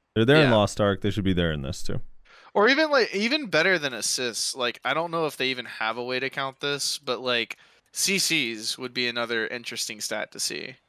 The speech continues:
Speaker 2: right?
Speaker 1: Yeah.
Speaker 2: Um, arguably better than assists even. C Cs would be a really interesting stat to have there. I don't know if that's even possible, but it would be interesting.
Speaker 1: Yeah.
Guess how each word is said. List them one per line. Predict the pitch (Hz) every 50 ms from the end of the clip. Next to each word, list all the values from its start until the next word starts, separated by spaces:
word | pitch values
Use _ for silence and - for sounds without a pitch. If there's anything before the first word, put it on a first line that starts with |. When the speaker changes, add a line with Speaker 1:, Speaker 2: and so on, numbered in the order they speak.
| _ -
Speaker 2:
right? | - 110 104 107 113 117 - _ _ _ _ _ _ _ _ _ _ _
Speaker 1:
Yeah. | - 95 87 131 120 117 113 113 110 110
Speaker 2:
Um, | 107 107 110 123 127 _ _ _ _ _ -
arguably | 135 160 165 175 185 185 175 170 170 147 123
better | 131 127 123 127 120 113
than | 117 113
assists | 107 107 - - 135 117 110 - - -
even. | 113 107 127 104 104 107 110 -
C | - - 123 113
Cs | - - 110 101 104 -
would | 120 127
be | - 110 104
a | 107 107
really | - - 107 101 107
interesting | 107 107 - 117 - - 120 110 107
stat | - - - 117 104 - -
to | - 120
have | 123 110 107 - -
there. | - 113 113 120 135 - _ _ _ _ _ _ _ -
I | 127
don't | 143 151
know | 160 160 156 151
if | -
that's | 156 143 139 - -
even | 147 135 139 117 107
possible, | - - - 117 101 - - - 127 131 135 139 135 - _ -
but | - 98 87 90 82 - _ _ _ _ _ _ _ _ _ _ -
it | 117
would | 113 120
be | 117 104
interesting. | 101 101 - 104 - - - 120 117 - 135 _ _ _ _ _ _ _ _ _ _ _ _ _ _ _ _ _ _ _ _ _ _ _ _ _ _ _ _ _ _ _ _ 784 831 855 831 _ _ _ _ _ _ _ _ _ _ _ _ _ _ _ _ _ _ _ _ _ _ _ _ _ _ _ _ _ _ _ _ _ _ _ _ _ _ _ - - -
Speaker 1:
Yeah. | - 98 92 85 80